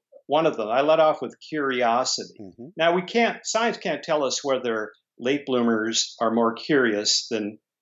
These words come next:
Speaker 1: than early bloomers, but we can look at the anecdotal evidence out there. We know that late bloomers hang on to their childish behavior er, later. And like those ellipses in the cover, dot, dot, dot, dot, when we were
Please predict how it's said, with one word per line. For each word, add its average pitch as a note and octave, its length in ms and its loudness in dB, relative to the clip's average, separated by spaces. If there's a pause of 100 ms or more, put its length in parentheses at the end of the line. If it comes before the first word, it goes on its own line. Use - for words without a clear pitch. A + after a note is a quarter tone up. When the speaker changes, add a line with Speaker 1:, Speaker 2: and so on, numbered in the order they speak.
(240)
Speaker 1:
than A#2 180 -2
early C#3 300 4
bloomers, G#2 460 -2
but D3+ 140 0
we D3+ 80 4
can G3+ 560 0 (500)
look D#3 280 0
at - 160 -4
the A#2 280 2
anecdotal C3 580 2
evidence A2 440 0
out G2+ 280 2
there. G#2 180 -2
We F3+ 180 4
know C#3 460 4
that B2 180 -2
late C3+ 220 0
bloomers A#2+ 760 0 (540)
hang D3+ 240 2
on D3 140 2
to C3+ 80 -2
their B2 160 -2
childish C#3 580 2
behavior A#2+ 840 -2
er, C3 220 -6
later. F#3 580 0 (300)
And D#3 300 0
like F3 240 0
those F3+ 180 -2
ellipses D#3 640 -4
in D3 80 -4
the C3+ 80 -6
cover, G3 380 -2
dot, C#3+ 260 2
dot, C#3 260 2
dot, C3+ 300 0
dot, F#3 320 0
when C#3 180 -4
we C#3 160 -4
were C3 140 -4